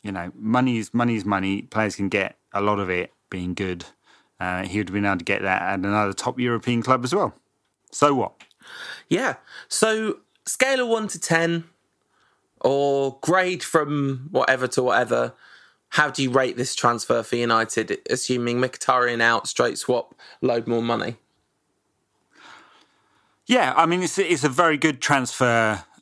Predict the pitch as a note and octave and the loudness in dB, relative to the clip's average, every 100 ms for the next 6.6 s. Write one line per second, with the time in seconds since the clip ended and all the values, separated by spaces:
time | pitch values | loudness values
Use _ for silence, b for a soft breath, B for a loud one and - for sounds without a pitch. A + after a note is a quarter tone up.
0 | - A2+ G#2+ G#2 G2+ G#2+ _ _ _ - | 0 2 2 2 -2 -6 _ _ _ -6
1 | - C#3+ C3 A#2 - F#2+ - A2+ A#2 - | 0 2 2 0 -4 -8 -2 -2 0 -2
2 | C3 - C#3 - C#3 B2+ A#2+ - - - | -2 -4 -6 0 0 0 -4 -4 -10 -4
3 | A2 G#2+ G#2 G2+ G2+ G#2 A2 A2+ G#2 G#2 | 0 2 2 0 -2 -2 -4 -2 -2 -2
4 | G2 G2 F#2+ F#2+ F2+ C#3 C3 A#2 G#2 G2+ | -2 -2 -4 -2 2 2 2 -2 0 2
5 | B2+ A#2+ A2 G#2+ - G#2+ G2+ G2 F#2+ B | 2 2 0 -4 -2 -2 0 -2 -4 B
6 | B B - G2 F#2+ F#2+ | B B -6 -2 0 -2